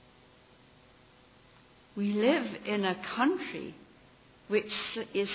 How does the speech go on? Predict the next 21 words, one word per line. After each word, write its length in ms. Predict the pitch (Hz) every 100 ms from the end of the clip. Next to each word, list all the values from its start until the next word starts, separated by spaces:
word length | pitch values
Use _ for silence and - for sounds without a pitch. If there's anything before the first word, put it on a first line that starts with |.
| -
suffering 560 | - 240 240 - 190 190
from 300 | - 196 190
the 60 | 196
most 360 | 196 196 -
incredible 1040 | 180 190 190 - 254 240 226 208 175 170 - - - - 170
disconnect 1080 | 277 285 - - 240 233 214 - - - - - - - - - - - - - - -
between 680 | 185 - - 202 185 180 180 -
the 140 | 185
Bible, 560 | 180 180 240 339 151 - - - - - - - -
which 180 | 190 196
I 100 | 226
guess 280 | 214 247 247 - -
for 220 | - 208 - - - -
most 420 | 208 233 285 -
of 120 | 196
us 120 | 170 - -
here, 100 | 175
all 280 | - 226 220
of 80 |
us, 160 | 196 190 - - - -
is 160 | -